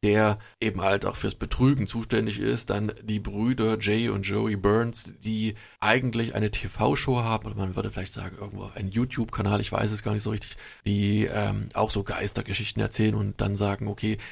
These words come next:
wir sind natürlich mit im Boot, wenn wir dort, äh, quasi unser Film, unser Filmchen drehen dürfen.“ Dann haben wir Erzieher Rusnak, ein spezielles Medium, das Geister sieht und das interessanterweise auch, äh,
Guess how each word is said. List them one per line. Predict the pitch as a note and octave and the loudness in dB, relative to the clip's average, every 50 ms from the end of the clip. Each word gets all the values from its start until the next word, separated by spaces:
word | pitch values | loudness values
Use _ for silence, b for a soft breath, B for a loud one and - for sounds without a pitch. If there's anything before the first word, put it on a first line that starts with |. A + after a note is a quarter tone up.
| B B | B B
wir | - G#2 G#2+ G#2+ | 0 4 6 6
sind | A2+ A2 | 6 6
natürlich | G#2 G#2+ A#2+ - - - | 4 4 0 -2 0 0
mit | A2+ A2 - | 0 2 2
im | G2+ | 0
Boot, | G2 G#2 G#2 G#2 G#2 - | 0 0 0 0 0 -2
wenn | G2+ G2 G2 G2+ | -2 -2 0 2
wir | G2+ G2+ G2 B B B B B B - | 2 0 0 B B B B B B -6
dort, | G2+ G2 F#2+ - - - | -4 -4 -4 -8 -10 -6
äh, | G2 G2 G2 F#2+ | -6 -6 -6 -6
quasi | - - - F#2 - | -8 -6 -6 -6 -4
unser | F2 G2 F#2+ G2 | -6 -6 -6 -8
Film, | - - G2 G2 F#2+ F#2 - - - - - | -2 0 0 2 2 0 -2 -4 -6 -2 -2
unser | A#2+ A2+ G2 F#2+ | 0 0 0 0
Filmchen | - - G#2+ G#2+ G#2+ - - G2+ | 2 2 2 4 4 2 0 0
drehen | - - G2+ F#2+ F#2+ | -6 -8 -8 -10 -10
dürfen.“ | G2 - - - - - F2 | -10 -10 -10 -10 -14 -12 -4
Dann | - G2+ A2 A2+ A2+ | -2 0 2 2 2
haben | A2+ A2+ A2 G#2+ G#2 | 2 2 2 2 0
wir | G2+ G#2+ G#2+ G#2+ G#2+ B B B B B B B B B | 0 2 0 0 0 B B B B B B B B B
Erzieher | - G#2+ - - - C3+ C3+ C3+ C#3 B2+ A#2+ G#2 | -2 0 2 4 2 2 4 2 2 2 2 2
Rusnak, | G2+ G#2 - D#3+ - - - - - A#2 A#2+ C3+ D3 C#3+ C#3+ - - - - | 2 0 0 0 0 -4 -6 -8 -6 -2 0 0 0 0 -4 -8 -16 -18 -6
ein | - G#2 G#2 A2 | -2 0 0 0
spezielles | - - - G2+ - - G#2+ G#2 G2+ | 0 -2 -2 0 4 4 4 4 4
Medium, | G2+ F#2+ G2 A2 A#2 A2+ - A2 G#2 G#2 | 4 4 4 4 4 2 0 -2 -2 -2
das | - - G#2+ - - - | -2 2 2 2 4 4
Geister | - G2+ G2 G2+ G#2 G#2+ - G#2 | 0 -2 0 0 0 0 0 0
sieht | F#2 G2+ A2 - - | 0 0 0 2 2
und | G2 A2 | 2 2
das | G#2+ A#2+ - - - | 4 4 4 2 0
interessanterweise | - - C3+ C3+ C3 B2+ B2+ A#2+ B2 A#2 A#2+ A#2+ B2 B2 - | 0 -2 -2 -2 -2 -4 -2 -4 -4 -4 -4 -4 -2 -2 -2
auch, | - - - - - | -2 -4 -4 -4 -6
äh, | - - - - - | -6 -6 -6 -6 -8